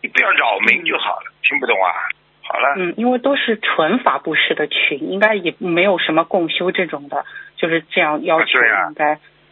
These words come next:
Speaker 2: 是。
Speaker 1: 有什么关系啦？
Speaker 2: 嗯。
Speaker 1: 多一点有什么不好啦？
Speaker 2: 嗯。
Speaker 1: 这种人就是看着人家做了他就难受，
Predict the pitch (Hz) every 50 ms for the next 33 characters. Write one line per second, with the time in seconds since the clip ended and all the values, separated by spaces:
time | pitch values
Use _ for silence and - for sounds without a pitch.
0 | _ _ - - - - - - 170 151 143 156 160 147 151 147 143 - - 139
1 | 135 147 160 147 127 113 98 90 85 - - - _ - - _ - 202 196 180
2 | 175 147 151 147 139 123 139 123 123 147 139 120 117 107 101 101 98 95 90 80
3 | - - - - _ _ _ _ _ _ _ _ _ _ _ _ - - 196 190
4 | 180 160 - - - 190 170 160 165 180 180 185 190 180 - 185 - - - -
5 | 233 214 208 202 185 - 175 185 190 214 196 196 - - 214 196 160 135 127 -
6 | 165 160 165 170 147 117 110 - - - - - - -